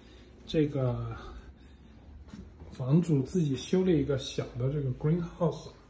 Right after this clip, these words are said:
温室，增强采光。你看外面花园挺漂亮的吧？花，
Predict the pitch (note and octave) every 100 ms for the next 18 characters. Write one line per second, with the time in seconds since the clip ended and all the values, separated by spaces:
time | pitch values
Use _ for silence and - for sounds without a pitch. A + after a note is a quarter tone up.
0 | - - A3 A3+ - - D3+ - - -
1 | - - - - - - - _ - -
2 | A#3+ - G3+ - C3+ C3 E3 - - -
3 | - - - - - _ - B2 C#3 D3+
4 | C#3 C3 - - - D#3 D3 C3+ C#3 C3
5 | A2+ C#3+ B2+ A2 G#2+ A2 - A2+